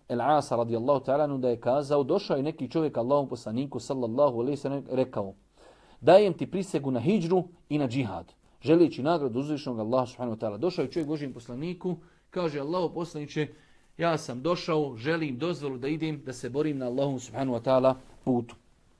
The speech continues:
Kaže Allahov poslanik alejhi salatu vesselam: „Da li ti je ijedan roditelj živ?” Čovjek reče: „Da, oboje su živi.” „Želiš li”, kaže, „nagradu uzvišenog Allaha?” upitao je poslanik čovjeka, a on reče: „Da.” „Vrati se svojim roditeljima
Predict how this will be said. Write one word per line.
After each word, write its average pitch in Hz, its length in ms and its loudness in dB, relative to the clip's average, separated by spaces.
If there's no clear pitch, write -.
Kaže 160 280 6
Allahov 139 240 0
poslanik 147 380 -4
alejhi 127 220 -2
salatu 123 460 0
vesselam: 131 340 -2
„Da 175 140 10
li 226 120 6
ti - 140 -2
je 170 160 6
ijedan 240 360 2
roditelj 196 380 4
živ?” 123 300 -4
Čovjek 165 380 4
reče: 131 340 -2
„Da, 123 320 8
oboje 196 320 10
su - 160 -6
živi.” 117 360 -2
„Želiš 262 360 12
li”, 196 80 -6
kaže, 160 220 2
„nagradu 180 420 6
uzvišenog 139 400 -4
Allaha?” 113 440 0
upitao 120 420 -2
je 113 140 2
poslanik 127 480 -4
čovjeka, 123 460 -2
a 120 80 -2
on 120 100 0
reče: 127 240 0
„Da.” 147 200 10
„Vrati 147 580 4
se 135 160 -4
svojim 131 360 -2
roditeljima 143 520 2